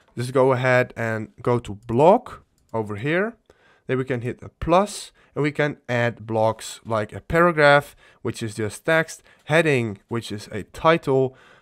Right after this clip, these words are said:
You can also do a piece of code like H T M L code, images, videos, buttons. You can drag in anything. So let's do an image, for example.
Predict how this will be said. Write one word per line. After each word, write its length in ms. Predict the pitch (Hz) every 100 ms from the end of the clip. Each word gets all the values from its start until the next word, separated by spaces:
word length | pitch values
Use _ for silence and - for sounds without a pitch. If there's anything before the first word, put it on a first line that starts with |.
| -
You 80 | 127
can 140 | 135
also 220 | 123 135
do 120 | 120
a 80 | 113
piece 280 | - 120 -
of 200 | 95 - _
code 380 | 165 170 170 -
like 280 | 87 107 -
H 240 | 113 -
T 80 | 120
M 100 | 127
L 140 | 160
code, 400 | 165 147 143 143 _ - _ -
images, 640 | 180 208 170 139 131 - - _
videos, 680 | - 175 190 175 123 120 117 113
buttons. 640 | 135 147 147 143 143 - _ _
You 140 | 135
can 240 | 135 185 147
drag 320 | 139 135 120
in 240 | 117 104 -
anything. 520 | 123 113 - 90 87
So 120 | 131
let's 220 | 139 160
do 160 | 185 180
an 80 | 160
image, 320 | 143 139 127
for 180 | - 95
example. 680 | - 151 156 147 147 143